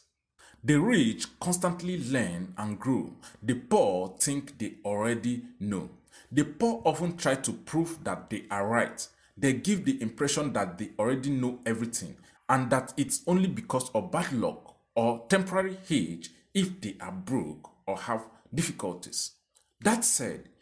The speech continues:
if you are not actually rich and happy, there is a good chance that you still need to learn about money,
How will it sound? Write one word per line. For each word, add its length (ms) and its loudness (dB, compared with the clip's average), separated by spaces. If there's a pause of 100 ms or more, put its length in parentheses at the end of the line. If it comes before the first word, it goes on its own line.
(180)
if 200 0
you 60 8
are 80 2
not 300 -2
actually 420 0
rich 380 -4
and 160 -6
happy, 520 -8 (280)
there 180 4
is 240 2
a 60 2
good 280 2
chance 440 2
that 300 -2
you 100 -6
still 440 0 (400)
need 240 2
to 120 -2
learn 400 0
about 400 -2
money, 500 0